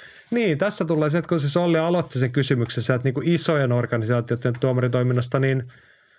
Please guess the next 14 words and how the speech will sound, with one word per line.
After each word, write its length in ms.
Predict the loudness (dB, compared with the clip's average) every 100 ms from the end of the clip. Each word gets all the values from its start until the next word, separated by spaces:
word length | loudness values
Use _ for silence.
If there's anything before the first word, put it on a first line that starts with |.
| _ -2
Olli 140 | 0
on 80 | 2
tehnyt 160 | 2 0
sopimuksen 680 | 0 0 0 0 0 0 0
Breivin 500 | 0 0 0 0 0
suuntaan, 420 | 0 0 0 0
okei, 300 | 0 -2 -2
on, 160 | -4 -6 -16 -20 -20 _ -6
se 160 | 0
on 160 | 0 0
tavallaan 720 | -2 0 0 0 0 0 0
niinku 260 | 0 0 0
maailman 260 | 0 0
mittakaavassa 760 | -2 -2 -2 0 0 -2 -4